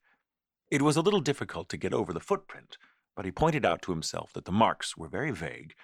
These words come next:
and might be caused in various ways apart from the impression of any foot at all. As to the removal of the table, his memory must have played a trick on him. Clearly, he must have moved it before he went out, but forgotten about it afterwards. Anything was better than an explanation that would not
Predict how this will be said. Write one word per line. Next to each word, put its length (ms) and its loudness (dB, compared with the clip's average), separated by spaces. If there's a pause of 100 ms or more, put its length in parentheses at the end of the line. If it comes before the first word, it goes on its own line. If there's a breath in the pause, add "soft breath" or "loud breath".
(140)
and 120 0
might 180 2
be 80 0
caused 400 2
in 120 2
various 320 4
ways 220 0
apart 420 2 (100)
from 100 -6
the 100 -6
impression 480 -6
of 120 -12
any 160 -8
foot 240 -16
at 80 -2
all. 360 2 (800 soft breath)
As 120 -2
to 100 -6
the 80 -2
removal 340 6
of 80 0
the 80 0
table, 380 2
his 160 0
memory 320 4
must 200 -2
have 100 -6
played 180 0
a 60 -4
trick 280 -12
on 120 -14
him. 100 -20 (500 soft breath)
Clearly, 380 2
he 160 -14
must 220 -12
have 80 -16 (240 loud breath)
moved 380 4
it 140 -14
before 260 -12
he 100 -14
went 240 -8
out, 180 0
but 100 -10
forgotten 380 4
about 200 -2
it 80 -2
afterwards. 500 -6 (640)
Anything 380 -2
was 160 -12
better 320 -4
than 100 -20
an 60 -6
explanation 600 -6
that 100 -20
would 120 -18
not 200 -12